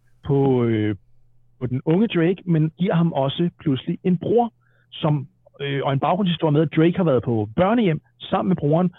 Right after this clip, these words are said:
og at han først møder Sully meget senere. Så de tager alt det, der bliver bygget op i treeren i forhold til Drakes fortid, og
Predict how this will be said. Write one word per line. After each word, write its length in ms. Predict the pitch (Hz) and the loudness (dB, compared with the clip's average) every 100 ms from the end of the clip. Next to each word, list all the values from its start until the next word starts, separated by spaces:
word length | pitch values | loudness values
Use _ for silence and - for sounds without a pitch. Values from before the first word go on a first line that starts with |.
| - - | -12 -8
og 100 | 143 | -2
at 60 | 135 | 0
han 120 | 135 - | 0 0
først 220 | 175 175 | 0 2
møder 180 | 160 165 | 2 2
Sully 280 | - 147 | 2 0
meget 260 | 175 131 143 | 2 0 -2
senere. 180 | - 151 | -2 -2
Så 80 | 151 | -2
de 60 | 147 | -4
tager 240 | - 214 - - _ - | -2 -4 -4 -18 _ -2
alt 240 | 202 - | 0 0
det, 80 | 185 | 0
der 60 | 180 | 0
bliver 200 | 165 156 | 2 0
bygget 320 | 156 151 147 | 2 2 2
op 160 | - 165 - | 0 -4 -2
i 60 | - | -6
treeren 600 | - - 226 165 113 98 | -2 -2 -2 -4 -6 -6
i 100 | 139 - | -6 0
forhold 280 | 156 165 | 0 0
til 120 | 160 139 | -2 -2
Drakes 340 | 139 147 - | 0 0 -2
fortid, 440 | - 143 190 - 156 - _ _ _ _ _ _ | -2 0 0 0 -2 -2 _ _ _ _ _ _
og 120 | - | -2